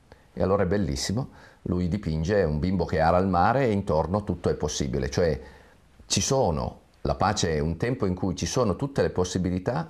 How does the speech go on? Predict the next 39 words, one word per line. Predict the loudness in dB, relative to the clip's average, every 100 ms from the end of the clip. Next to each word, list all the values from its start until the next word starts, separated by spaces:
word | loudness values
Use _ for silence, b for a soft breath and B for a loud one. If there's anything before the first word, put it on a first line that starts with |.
| -4
per | -2
far | 2 0
qualcosa | 0 -2 -2 -2
di |
buono. | -2 -2 -2 -4 -8 -16 B B B B B B _
E | -2
allora | 0 2 4 4 2
questo | 0 2
ramo | 2 2 2 2 2 0
ci | -2
potrà | -4 0 0
ricordare | 0 0 0 2 0
questo, | -2 -4 -6 -16 -20 B B B
che | -4 -2 0 0
ogni | 0 0 -2
giorno | 0 0 0 0
è | 0
pieno | 0 0 0
di | -2
possibilità | -2 -2 -2 -2 -2 0
di | -2
far, | 2 0 2
per | -2
far | 2 2
qualcosa | 2 -2 -2
di | -2
buono | 0 0 0
e |
di | 0
bello, | 0 0 0 -2 -6 -18 -12
e | -4 -4
questo | -2 -4 -2
è | -2
il |
modo | 0 -2 -2
per | -2 -2
creare | 0 0 0
la | -2
pace. | -2 -4 -6